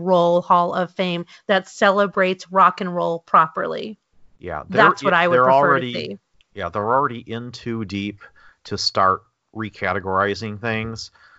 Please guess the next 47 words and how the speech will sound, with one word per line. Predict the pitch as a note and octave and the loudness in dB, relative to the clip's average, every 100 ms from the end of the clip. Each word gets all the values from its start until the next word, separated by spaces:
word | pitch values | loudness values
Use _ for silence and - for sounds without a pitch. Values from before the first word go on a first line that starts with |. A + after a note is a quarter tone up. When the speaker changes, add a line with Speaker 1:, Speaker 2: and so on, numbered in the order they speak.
| G#3+ | -4
Speaker 1:
Yeah, | F3 | -2
they | - A3 | 0 0
Speaker 2:
But, | - | 2
Speaker 1:
should | A3 | 0
just | A3 | -2
Speaker 2:
yeah, | G#3 | 0
Speaker 1:
change | F3 F3 | 0 0
the | |
Speaker 2:
that's | - D#3 | -2 -4
Speaker 1:
name. | A#2+ | -8
Speaker 2:
what | F#2 | -4
they | G#2 | -4
need | G2 G2 | -4 -8
to | F#2 | -10
just | E2 E2+ - | -12 -14 -12
change | D2+ D2 | -14 -14
the | C#2 | -16
name. | C#2+ C#2+ _ - | -16 -16 _ -14
Speaker 1:
I | A3+ | -4
call | - E4 | 4 4
it | F#4+ | 4
the | F4+ E4+ | 0 0
American | A3+ G#3 A3 B3+ B3+ A#3+ G3+ | -2 0 2 0 0 -8 -4
Music | G3+ G3 G3+ | -6 -6 -2
Hall | G3+ F#3+ | 2 2
of | F#3 | 0
Fame | G3 D#3+ D#3 | -6 -8 -10
because | F#3+ F#3+ | -10 -2
that's | A#3 C4 C4 - | 2 2 2 -8
really | A3 A3 | -4 -2
what | G3+ F#3 | -2 -2
it | F#3 | -2
has | G#3 F3+ | -4 -8
turned | - F#3 F3+ | -4 -4 -2
into. | E3 F3 E3 D3+ - - - - | -6 -6 -10 -10 -12 -20 -10 0
And | F4+ | 6
that's | G4+ G4+ - - | 6 6 -2 -6
great. | B3+ G#3 G3+ C#4+ D#4 - - - _ _ _ - - | -6 -4 2 2 2 -4 -16 -20 _ _ _ -20 -10
Fantastic. | - E4 D#4+ D#4 - - D4+ D4 - - F3+ - _ - _ - | 2 4 4 0 -6 6 8 8 2 -6 -6 -6 _ -20 _ -2
Speaker 2:
Well, | A2 | 0
except | - - D#4+ D4+ | 0 0 4 4
Speaker 1:
Fuck | A3+ | 2
Speaker 2:
there's | A3+ | 2
Speaker 1:
yeah. | G3 D3+ | 2 2
Speaker 2:
a | |
lot | G#2+ G#2+ G2+ | 4 4 2
of | F#2+ | -6